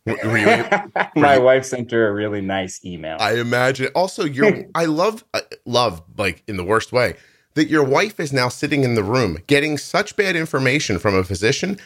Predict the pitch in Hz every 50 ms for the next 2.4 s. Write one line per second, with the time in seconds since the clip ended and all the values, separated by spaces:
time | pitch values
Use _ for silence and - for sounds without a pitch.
0 | - _ - 151 147 - - - 151 135 - - - - - 175 190 - - -
1 | 202 190 190 190 175 156 - - 151 131 123 - 131 127 117 123 98 - - 123
2 | 127 143 135 - - 127 131